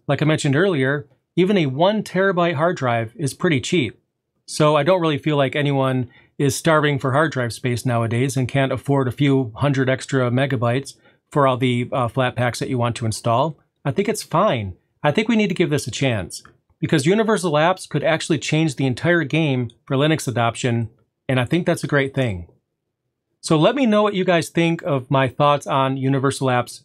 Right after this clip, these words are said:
in general in the comments down below. Let's keep it civil.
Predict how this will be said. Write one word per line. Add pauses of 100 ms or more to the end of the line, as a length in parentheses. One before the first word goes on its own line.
in
general
in
the
comments
down
below. (380)
Let's
keep
it
civil.